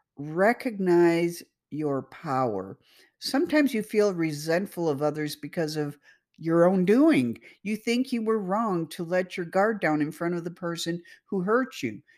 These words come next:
You keep blaming yourself for trusting the person and not being able to see this situation coming. This gives rise to the feeling of anger, which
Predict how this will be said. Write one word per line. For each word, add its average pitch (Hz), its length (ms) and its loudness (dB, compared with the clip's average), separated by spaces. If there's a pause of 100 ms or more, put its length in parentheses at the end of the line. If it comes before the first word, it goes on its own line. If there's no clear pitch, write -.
(120)
You 214 120 -4
keep 226 280 -4
blaming 208 420 -2
yourself 151 480 -4
for 147 100 -8
trusting 170 500 -6
the 143 80 -2
person 139 500 -6
and 160 140 2
not 170 220 -2
being 175 180 -4
able 160 400 -2 (320)
to 196 180 -2
see 196 680 -4
this 156 580 -2
situation 110 840 -6
coming. 165 420 -4 (380)
This 208 280 2
gives 202 280 -2
rise 165 360 -2
to - 120 -16
the 151 120 -8
feeling 156 400 -2
of 143 140 -2
anger, 156 480 0
which 127 360 -4